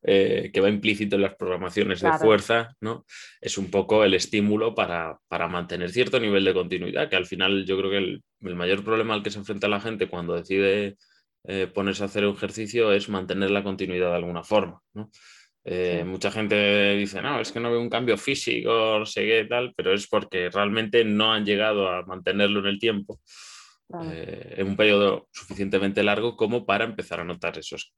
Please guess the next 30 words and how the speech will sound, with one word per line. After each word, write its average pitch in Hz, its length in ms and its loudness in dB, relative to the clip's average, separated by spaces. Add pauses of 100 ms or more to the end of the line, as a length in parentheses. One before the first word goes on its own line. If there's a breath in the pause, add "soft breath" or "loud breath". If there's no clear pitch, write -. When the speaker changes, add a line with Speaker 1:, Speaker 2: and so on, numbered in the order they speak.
Speaker 1:
esos - 240 -16
cambios. 101 480 -2 (1120)
Yo 104 260 -2
también 113 340 2
creo 107 240 2
que 107 60 -6
es 98 80 -6
un 104 80 -2
deporte, 104 520 0 (180)
o 98 120 -6
por 95 140 -2
lo 95 80 2
menos 113 240 -2
el 107 120 -2
sistema 113 420 0
de 107 60 2
entrenamiento, 101 560 0
y 95 40 0
lo 95 100 2
he 98 40 4
hecho 98 200 -4
muchas 98 360 -4
veces, 101 380 -6 (520 loud breath)
eh, 85 260 -6
la, 85 280 -4
la, 82 300 -4
los 92 140 -6
fundamentos 101 520 0
del 104 120 0
entrenamiento 104 640 -4